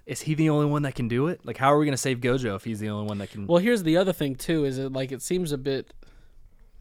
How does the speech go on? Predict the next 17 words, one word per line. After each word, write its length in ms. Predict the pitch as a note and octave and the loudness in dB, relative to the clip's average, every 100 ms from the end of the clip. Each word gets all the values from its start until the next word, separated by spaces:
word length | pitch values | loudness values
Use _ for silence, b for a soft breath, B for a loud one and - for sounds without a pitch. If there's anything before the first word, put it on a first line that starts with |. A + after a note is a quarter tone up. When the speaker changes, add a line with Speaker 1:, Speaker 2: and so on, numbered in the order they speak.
| - b b b | -18 b b b
Speaker 2:
seems 240 | - A3+ | -4 -2
a 40 | F#3 | 0
bit 140 | D#3 | -2
ridiculous, 580 | A#2+ C3 D#3 - A2 A#2 | -2 -6 -8 -8 -10 -12
'cause 240 | - B2 A#2+ - _ _ _ _ - | -10 -12 -12 -20 _ _ _ _ -8
with 220 | C#3+ C3 | -8 0
Gojo 440 | C#3+ D#3 D#3 D3+ | 2 2 2 2
not 200 | C#3 C#3 | 2 0
around, 600 | C#3+ C3 A#2+ C3 D#3+ - - _ _ _ _ _ _ - - _ _ - - - - - _ _ - | 0 0 -2 -2 -4 -6 -20 _ _ _ _ _ _ -20 -20 _ _ -20 -20 -20 -20 -20 _ _ -14
if 120 | B2+ | -12
things 340 | - C#3 D3+ - | -4 -2 -2 -2
keep 200 | D#3 C#3+ | -4 -2
going 260 | D3 C#3+ | 0 0
to 60 | C#3 | -4
plan, 340 | - C#3 C#3 | -6 -4 -2
which 140 | C3+ B2 | -4 -6
obviously 640 | A#2 A#2 A#2+ A#2+ A2 F#2 | -6 -6 -8 -8 -8 -10